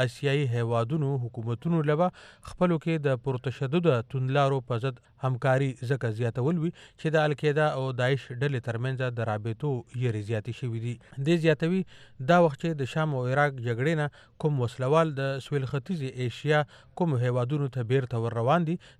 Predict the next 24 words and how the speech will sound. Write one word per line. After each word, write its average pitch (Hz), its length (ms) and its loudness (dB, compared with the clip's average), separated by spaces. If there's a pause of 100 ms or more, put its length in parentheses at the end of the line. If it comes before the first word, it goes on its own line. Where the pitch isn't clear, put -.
د 160 140 4
هغوی 160 260 0
د 139 140 2
مخنیوي 131 380 2
لپاره 151 360 2
به 135 400 -2
دغه 110 180 -2 (160)
ملکونو 143 460 0
له 175 100 2 (320)
ترمنځ 143 500 2
همکاري 120 480 0
او 127 140 0
استخباراتي 120 840 -2
معلومات 117 500 -2 (140)
زیاتول 117 500 0
وي. 120 140 -4 (440)
څېړنکاران 147 640 2
وایي، 147 160 2 (260)
په 147 140 -2
منځني 139 340 0
ختیځ 123 380 -8
کې 131 100 -6 (100)
د 117 200 -6
ایشیایي 120 360 -4